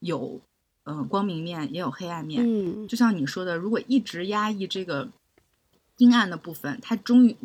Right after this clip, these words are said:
Speaker 1: 终有一天会变成一个很大的恶魔，
Speaker 2: 嗯。
Speaker 1: 然后有可能你自己都 hold 不住，它会吞噬你。那到那个时候，可能就为时已晚了。
Speaker 2: 对。
Speaker 1: 但我们如果能够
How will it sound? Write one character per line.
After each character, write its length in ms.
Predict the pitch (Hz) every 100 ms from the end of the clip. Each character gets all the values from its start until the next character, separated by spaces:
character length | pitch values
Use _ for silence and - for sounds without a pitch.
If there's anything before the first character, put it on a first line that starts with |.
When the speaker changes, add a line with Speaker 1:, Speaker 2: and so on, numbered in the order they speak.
| -
Speaker 1:
终 200 | 262 277
有 160 | 220 143
一 100 | 165
天 260 | - 180
会 160 | 170 185
变 220 | 208 180
成 180 | 165 160
一 80 | 160
个 80 |
很 380 | 175 - 170 127
大 180 | 165 202
的 120 | 170
恶 200 | 170 170
魔， 300 | 156 143 113
Speaker 2:
嗯。 360 | 240 226 202 170
Speaker 1:
然 100 | 170
后 100 | 190
有 160 | 175 175
可 180 | 185
能 200 | 143 147
你 120 | 160 139
自 180 | -
己 120 | 180 143
都 340 | 147 151 151
hold 260 | - 185 175
不 100 | 165
住， 240 | 165 175
它 180 | - 175
会 120 | 185 175
吞 240 | - 220
噬 200 | 233 208
你。 240 | 170 139 240 - - -
那 80 | 247
到 180 | 254 247
那 140 | 269
个 80 | 202
时 180 | - 156
候， 280 | 151 170 147 _ _
可 200 | - 175
能 200 | 151 151
就 340 | 160 185 170 135 _ _ _ _
为 140 | 185 202
时 220 | - 190
已 200 | 165 180
晚 180 | 196 -
了。 80 | 240
Speaker 2:
对。 480 | 233 214 185 160 254 226
Speaker 1:
但 200 | 247 220
我 140 | 165
们 140 | 160
如 160 | 165 214
果 160 | 226 175 - -
能 200 | 170 190
够 320 | 226 202